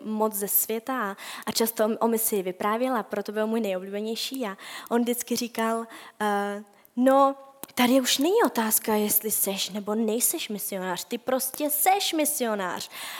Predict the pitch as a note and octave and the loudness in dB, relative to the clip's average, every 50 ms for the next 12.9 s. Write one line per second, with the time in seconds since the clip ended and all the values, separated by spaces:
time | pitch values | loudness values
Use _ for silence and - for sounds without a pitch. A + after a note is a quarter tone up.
0 | - - - A#3+ A#3+ B3 A#3 A3+ A3+ - C#4+ C4+ - D4+ C#4 - - - D#4 D#4 | 0 2 2 2 4 4 2 2 2 0 -4 -2 -2 -2 -2 -2 -2 0 0 2
1 | D4+ - - - G4 G4+ G4 - - D#4 D#4 D4+ - - C#4+ C4 A#3 G#3 F#3 F#3 | 2 2 4 4 4 4 4 2 0 0 2 2 2 2 2 2 2 0 -2 -4
2 | - - - C#4+ E4+ F#4 F4+ E4+ D4+ C4+ D4+ D4 D4+ D4+ - E4+ E4+ - - C#4 | -2 0 2 4 4 4 2 0 2 4 4 4 4 4 0 -4 -4 -2 0 0
3 | A#3 G#3 - B3+ B3+ C#4 D#4 D4+ D4+ - - D4+ C4+ - - C4 C4 B3+ C4 - | 0 2 0 0 0 0 0 0 -2 -2 -2 -2 -2 0 0 0 0 0 0 -2
4 | D4+ D4+ D4 - D4 C#4 - - - C#4+ C#4+ B3+ C#4+ C#4 - - - - A#3+ C4+ | -2 -2 0 2 2 0 0 0 0 0 0 0 -2 -4 -4 -4 -4 -6 -6 -2
5 | - D4 C#4+ C4 C#4 C#4+ C4+ C#4+ C#4+ D4 D4 E4 F4 F4 C4+ G#3 - - G#3+ - | 0 0 0 2 2 2 2 2 2 2 0 -2 -2 -2 -2 -2 -4 -8 -12 -16
6 | _ - - - - - - - - - - A3 B3 B3 - C4+ C4+ A3 C4 C4+ | _ -20 -20 -18 -18 -18 -18 -18 -16 -6 -2 0 2 4 4 4 4 4 2 4
7 | - C#4 C4+ C4+ D4 D4+ D4+ - D4 D#4 E4 G4 A4+ A#4+ A#4 - E4 D4 C#4+ C#4+ | 4 4 4 4 4 2 2 2 2 4 6 6 6 4 4 4 4 4 4 4
8 | - A3+ A3 - - - B3+ D4+ D4 C4 C#4+ C#4 C4+ C#4 E4 G4+ A4 G#4 F4+ D4 | 4 2 2 4 6 8 8 8 8 6 6 4 4 4 4 2 4 4 4 2
9 | C4 A#3+ B3 C4 D4 B3 A#3 - - A#3+ G#3+ G#3 - A#3 C4 C4+ C4 - C4 C4 | 2 2 4 4 4 4 2 -2 -2 -2 0 2 2 2 2 2 0 0 -2 -2
10 | C4+ D#4+ - - - E4 D#4 C4 A3 - - - B4+ C#5+ D5+ C#5 C5 - D#4+ A#3+ | 0 -2 -2 -2 -2 0 0 0 -2 -4 -8 -6 -6 -4 -4 -4 -6 -8 -10 0
11 | - A3+ A3 A#3 A#3 G#3 A#3+ A#3+ C4+ C#4 - D4 C#4+ - D4+ C#4 - D4 D4 C#4+ | 2 4 4 4 4 4 4 4 4 4 4 2 2 2 0 4 4 4 6 6
12 | C4 C#4 C#4 C#4+ D4 D4 C#4+ C#4 C#4 C4 - - - G3 F#3 G3 G#3+ B3 | 6 6 6 6 6 4 4 4 4 2 0 -4 -2 -2 -2 -2 -4 -6